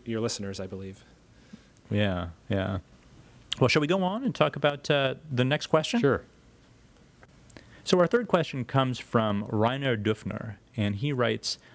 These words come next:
Speaker 2: "Hi, Mister D N S. Recently, I changed the I P of a server and watched the access log,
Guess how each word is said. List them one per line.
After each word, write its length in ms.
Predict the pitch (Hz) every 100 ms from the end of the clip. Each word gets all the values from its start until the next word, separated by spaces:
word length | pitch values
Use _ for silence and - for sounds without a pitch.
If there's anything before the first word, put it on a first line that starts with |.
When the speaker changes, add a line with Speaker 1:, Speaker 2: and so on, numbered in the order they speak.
| - -
Speaker 2:
"Hi, 180 | 190 220
Mister 240 | 165 127
D 180 | 110 107
N 100 | 98
S. 340 | 101 107 - - _ -
Recently, 500 | 127 156 170 139 139
I 80 | 107
changed 380 | - 143 156 -
the 100 | 110
I 100 | 120
P 280 | - 127 113
of 100 | -
a 40 |
server 460 | - 101 95 120 -
and 140 | 98
watched 260 | 98 117 -
the 120 | 113
access 460 | 127 151 - - -
log, 360 | - - 123